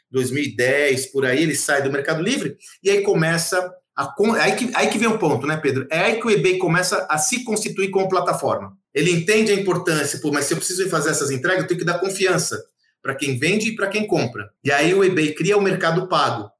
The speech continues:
que é o meio de pagamento que dá segurança de quem vende vai receber e quem compra vai receber o produto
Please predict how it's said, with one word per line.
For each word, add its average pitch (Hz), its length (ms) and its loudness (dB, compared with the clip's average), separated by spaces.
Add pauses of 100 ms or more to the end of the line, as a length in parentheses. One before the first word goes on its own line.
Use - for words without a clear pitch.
(260)
que - 80 -4
é 143 40 2
o 135 60 4
meio 180 360 2
de 185 80 -2
pagamento 165 680 -2 (360)
que 165 120 -4
dá 160 160 0
segurança 170 920 0 (200)
de 151 120 -2
quem 202 260 2
vende 135 640 -2 (280)
vai 131 200 0
receber 143 680 0 (260)
e 147 80 -4
quem 190 220 0
compra 165 320 0
vai 165 100 0
receber 160 320 0
o 165 80 -2
produto 202 520 0